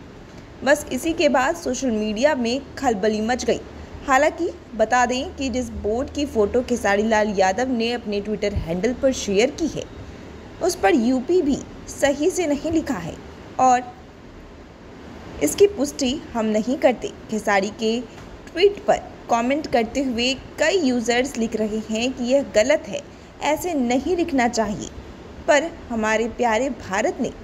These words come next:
सबको freedom दी है बोलने की, लिखने की और जो वो चाहें वो करने की। खेसारी के इस ट्वीट के बाद सोशल मीडिया पर खलबली मची हुई है। लोग अपने अपने ढंग से इस पर अपनी प्रतिक्रिया व्यक्त कर रहे हैं।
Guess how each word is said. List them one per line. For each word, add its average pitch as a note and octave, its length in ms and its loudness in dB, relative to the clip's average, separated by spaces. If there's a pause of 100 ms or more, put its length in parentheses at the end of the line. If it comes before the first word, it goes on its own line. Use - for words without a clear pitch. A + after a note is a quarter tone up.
(140)
सबको C#4 360 0
freedom A#3 520 2
दी G#3+ 100 0
है - 180 -6 (400)
बोलने D4+ 460 4
की, C4 260 -4
लिखने B3+ 500 -2
की A#3 340 -6 (380)
और C#4+ 320 2 (260)
जो A3+ 200 -2
वो A3+ 180 0
चाहें A#3 520 0
वो C4+ 240 2
करने D4 400 2
की। - 200 -6 (400)
खेसारी D4+ 360 4
के G#4+ 220 4
इस G#4+ 140 -2
ट्वीट D4+ 240 -4
के F4+ 120 -2
बाद D#4 300 0
सोशल C#4+ 260 -2
मीडिया A3+ 400 0
पर B3+ 260 -2 (180)
खलबली G#3+ 420 2
मची A#3+ 280 2
हुई B3 200 0
है। - 160 -4 (200)
लोग C#4 280 6
अपने C#4 300 0
अपने C4 280 -2
ढंग A#3 360 -4 (140)
से A#3+ 240 -4 (380)
इस F4 120 2
पर E4 220 6
अपनी C4+ 280 -2
प्रतिक्रिया A#3+ 760 -2
व्यक्त B3+ 520 0
कर G3 200 4
रहे F3+ 220 0
हैं। - 180 -12